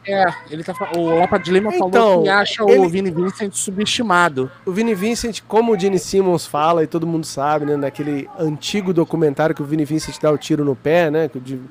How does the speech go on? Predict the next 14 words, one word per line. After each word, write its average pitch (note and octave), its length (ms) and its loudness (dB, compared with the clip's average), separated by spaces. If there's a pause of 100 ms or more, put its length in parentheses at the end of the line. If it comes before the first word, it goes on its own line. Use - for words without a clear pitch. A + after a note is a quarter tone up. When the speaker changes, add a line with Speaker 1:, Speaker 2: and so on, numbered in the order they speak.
(320)
Speaker 2:
Vini D#3 140 2
Vincent D#3+ 320 -2
é E3 60 2
o D3+ 40 0
cara E3 240 0
que - 80 -12
sempre G3 240 0
se - 140 -10
sabota. C#3 840 0 (1600)
O - 20 -20
que A#3 140 -6
que C4 120 -6
rola, D3+ 480 2
cara? B2 460 -6